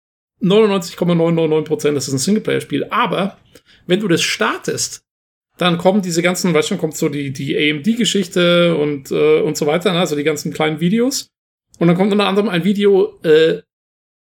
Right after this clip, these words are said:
Part of the Deus Ex Universe. Und das hat mich wieder daran erinnert, dass die damals wirklich versucht haben, mit Mankind Divided dieses Deus Ex so komplett zu Multiplattformen beziehungsweise Multimedia, so ein Multimedia-Universum draus zu machen, so M-C-U-mäßig fast.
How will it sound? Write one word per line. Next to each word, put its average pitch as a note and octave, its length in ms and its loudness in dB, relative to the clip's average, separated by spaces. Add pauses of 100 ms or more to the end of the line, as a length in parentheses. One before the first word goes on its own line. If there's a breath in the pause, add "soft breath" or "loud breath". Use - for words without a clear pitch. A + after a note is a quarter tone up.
(200)
Part G3+ 500 0
of E3 160 -4
the F3 140 0
Deus F#3 480 0
Ex F3 340 -4
Universe. E3 720 0
Und D#3+ 80 0
das E3 100 0
hat F#3+ 120 -4
mich A3 120 -2
wieder F#3+ 140 2
daran E3 160 0
erinnert, F3+ 320 2
dass F3 120 -2
die D#3+ 100 -2
damals E3+ 360 0
wirklich G3 240 -2
versucht F#3 320 -4
haben, F3 380 -2 (1000)
mit E3+ 200 -2
Mankind F3 420 0
Divided D#3+ 320 -2
dieses - 280 -2
Deus F3 220 0
Ex G3 240 -6
so F3 120 -4
komplett F#3 500 -4
zu E3+ 540 2
Multiplattformen E3 1200 0
beziehungsweise D#3 460 -2
Multimedia, E3 720 -2
so D3 100 -2
ein D3 60 0
Multimedia-Universum D#3 960 -2
draus B2 300 -6
zu D3 80 -6
machen, C3 240 -6
so - 100 -6
M-C-U-mäßig E3+ 840 -2
fast. - 320 -6